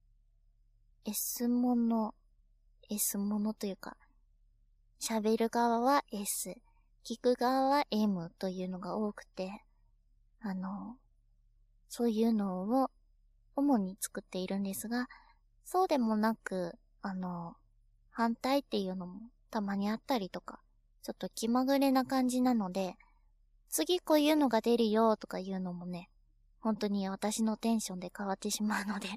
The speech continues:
<laughs> うん。なんとも言えないんですけども。まあね、少しずつ増えていくんじゃないかしらと。で、今回はね、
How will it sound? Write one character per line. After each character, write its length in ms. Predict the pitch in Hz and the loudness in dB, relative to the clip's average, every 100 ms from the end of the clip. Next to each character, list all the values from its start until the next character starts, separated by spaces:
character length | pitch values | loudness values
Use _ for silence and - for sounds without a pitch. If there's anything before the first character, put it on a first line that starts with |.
| - 269 | -10 -14
<laughs> 240 | - - - | -14 -10 -2
う 60 | |
ん。 220 | 220 180 - _ _ _ _ _ _ _ _ _ _ | -2 -2 -10 _ _ _ _ _ _ _ _ _ _
な 160 | 214 220 | 0 2
ん 80 | |
と 100 | 214 | 2
も 120 | 214 196 | 0 0
言 160 | 190 | 2
え 40 | 220 | 4
な 160 | 214 | 4
い 60 | 214 | 2
ん 80 | 185 | -2
で 100 | 185 | -6
す 80 | |
け 140 | - 190 | -6 -6
ど 80 | 180 | -6
も。 160 | 202 - _ _ _ _ _ | -10 -18 _ _ _ _ _
ま 220 | 302 269 | 0 0
あ 20 | |
ね、 260 | 202 208 196 - _ _ _ - - | 0 -4 -6 -12 _ _ _ -16 -8
少 100 | - | -4
し 160 | 233 226 | -2 -2
ず 120 | 220 | -2
つ 160 | - 185 | -4 -6
増 60 | 190 | -2
え 120 | 220 | -2
て 100 | - | -2
い 60 | 185 | -4
く 140 | - | -2
ん 40 | 208 | -4
じ 60 | |
ゃ 60 | 180 | -2
な 200 | 196 208 | -2 -2
い 60 | |
か 180 | 185 196 | -2 -6
し 160 | 190 - | -4 -6
ら 140 | 190 - | -10 -16
と。 100 | - _ _ _ _ _ _ _ _ _ _ | -20 _ _ _ _ _ _ _ _ _ _
で、 160 | 226 240 | -4 0
今 220 | 330 339 | 2 2
回 180 | 220 190 | 0 -4
は 100 | 185 | -4
ね、 220 | 196 208 | -4 -4